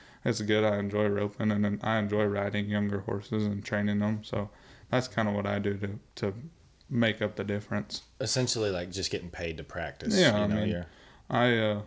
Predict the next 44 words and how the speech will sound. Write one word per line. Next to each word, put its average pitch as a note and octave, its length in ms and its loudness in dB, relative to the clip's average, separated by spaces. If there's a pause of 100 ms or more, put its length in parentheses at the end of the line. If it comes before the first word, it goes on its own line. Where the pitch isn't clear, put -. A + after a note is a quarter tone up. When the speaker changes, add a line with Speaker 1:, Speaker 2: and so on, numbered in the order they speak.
(640)
Speaker 1:
I A#2+ 100 2
ha-, C3 220 0
I A#2+ 80 2
haven't B2+ 260 2
been A2+ 160 2
doing A2+ 180 2
it - 140 -4
so A2 180 2
much G#2+ 280 0
right G#2 160 0
now G#2+ 180 0
because G#2 300 -2
we're G#2 80 -2
kinda G#2 260 -2
just G2+ 240 -6
getting - 220 -2
ready G2+ 180 0
for G#2 180 -2
the G#2 80 0
finals, G#2 400 -2
so G#2+ 100 2
everything's G#2 360 0
kinda G#2+ 220 0
been G#2+ 200 2
on G2+ 160 0
pause G#2 480 0
with G#2 160 0
just G#2 340 -4 (440)
roping G#2+ 300 0
on G#2 100 2
my G2+ 120 0
good G2+ 180 -2
horses G2+ 540 -2
and, G2+ 200 0 (460)
and G#2 160 0
just G2 200 -2
getting A2 200 -2
ready G2+ 200 0
for G#2 180 -4
that G2+ 140 2
rodeo, G2+ 360 0
because G2+ 280 -4
that's G#2 240 0
obviously G2 560 -4